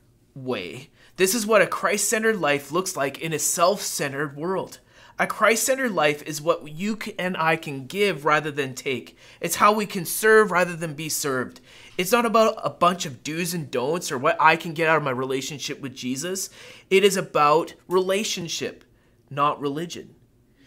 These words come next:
You see, has your relationship with God fallen into a boring, dull reality of do's and don'ts? If it has, your relationship with Jesus is far more about what you can get out of it rather than actually have a relationship with Jesus.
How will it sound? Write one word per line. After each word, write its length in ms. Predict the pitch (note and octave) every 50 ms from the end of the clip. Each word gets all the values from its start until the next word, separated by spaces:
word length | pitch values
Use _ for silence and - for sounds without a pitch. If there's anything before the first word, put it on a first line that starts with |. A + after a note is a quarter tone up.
| _ _ -
You 120 | E3+ F#3
see, 260 | - - F#3+ F#3+ G3
has 360 | F#3+ - - F#3+ E3+ D3+ C#3 C3+
your 180 | C#3+ F3 G3
relationship 680 | G#3+ A#3 A3 G#3 F3 E3+ E3+ - F#3+ F3 - - F3+ E3
with 180 | D3 B2+ -
God 260 | - A#2 B2 C#3 D#3+ D#3
fallen 460 | - - D#3 C#3+ C#3+ D3+ E3 E3+ E3+
into 320 | A#2 C#3+ C#3+ - D3+ C#3
a 60 | G2+
boring, 800 | G#2 G#2 - - C#3 B2+ C#3+ D3+ D#3+ E3 E3+ E3 E3 E3 E3 C#3
dull 360 | - C#3+ A#2 A2+ C#3 D3+ D#3+
reality 560 | D3+ C#3+ B2+ B2+ B2 C#3 D3 D#3+ E3 E3 D#3+
of 160 | C#3+ B2+ - -
do's 260 | - C#3+ D3+ D3+ D3
and 140 | D3+ B2+ B2
don'ts? 460 | A#2+ A2 B2 D3+ E3 - - - - _ _ - - - - _ -
If 100 | E3 D#3
it 120 | F3+ D3+ -
has, 480 | - - F3 F3+ G3 G3 F3+ D3+ C#3+
your 80 | D#3 D#3+
relationship 760 | D#3+ D#3 D3 D3+ E3 F#3+ G3 - - A3 G#3 - - A3 A3
with 160 | G3 G3 D3
Jesus 400 | - - D3 C#3+ C#3 D3 C3+ A#2
is 220 | D3 C3+ - - -
far 380 | - - D3+ E3 F#3+ G3+ G#3
more 280 | G3 F3+ F3 F3+ F3+ E3+
about 360 | D3+ B2+ C#3 C3 C3+ C3 C3
what 200 | C#3 B2 B2 B2
you 240 | B2+ D3+ F#3+ B3 D4
can 220 | - C4 G#3 F3
get 160 | D3 C#3 B2
out 220 | A2+ A2 A2 A2+ A#2
of 80 | A2
it 200 | C3 C#3+ C#3+ C#3+ - - - - - -
rather 320 | - C3+ C3+ D3+ E3 F3 D#3+
than 140 | E3+ D#3+ C3+
actually 460 | G2+ C3 C3+ - - - C3+ B2 B2
have 340 | - - D3 C#3 C3+ C#3 C3
a 60 | B2+
relationship 800 | C3 B2+ A#2+ A#2+ A#2 G#2+ - - B2 G#2+ - - G#2+ - -
with 320 | A2 A#2 A#2+ B2 A#2+ B2+ -
Jesus. 600 | - A2 A2 G#2 G#2 G#2+ F#2+ G2 - - -